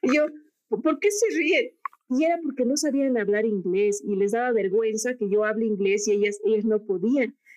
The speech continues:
Entonces empezaron a correr como que, "¿Qué hacemos? ¿Qué hacemos?". Y trajeron una chica que hablaba,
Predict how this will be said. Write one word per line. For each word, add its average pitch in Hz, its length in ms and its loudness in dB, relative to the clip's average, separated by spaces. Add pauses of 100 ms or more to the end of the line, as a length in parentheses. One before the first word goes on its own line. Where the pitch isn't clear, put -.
(100)
Entonces 269 160 0
empezaron 262 360 0
a 247 80 -2
correr 214 340 0
como 208 260 0
que, 415 200 -2 (340)
"¿Qué 381 60 -2
hacemos? 339 400 0
¿Qué 349 80 -2
hacemos?". 339 420 0 (220)
Y 240 120 -2
trajeron 254 380 0
una 226 120 2
chica 233 380 0
que 202 100 -4
hablaba, 196 340 2